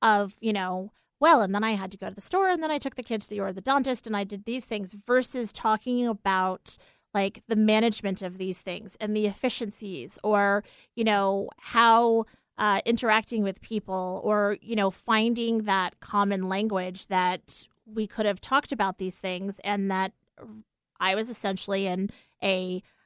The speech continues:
um, middle management role as a stay-at-home mom, and, you know, the lessons that I learned, and we could have,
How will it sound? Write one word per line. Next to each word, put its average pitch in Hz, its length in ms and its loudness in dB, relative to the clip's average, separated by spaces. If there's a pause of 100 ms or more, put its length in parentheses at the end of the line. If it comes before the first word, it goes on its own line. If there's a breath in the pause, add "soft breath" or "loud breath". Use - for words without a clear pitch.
(140)
um, 185 440 2 (340)
middle 196 320 4
management 185 640 -2 (100)
role 190 520 2
as 185 200 0
a 180 60 -4
stay-at-home 180 540 -4
mom, 180 460 -2
and, 202 520 0
you 214 120 -2
know, 190 120 2
the 196 100 0
lessons 190 680 -4
that 180 280 -4 (360 soft breath)
I 196 180 0
learned, 190 400 -2
and 226 140 0
we 226 140 -2
could 220 280 -2
have, 214 280 2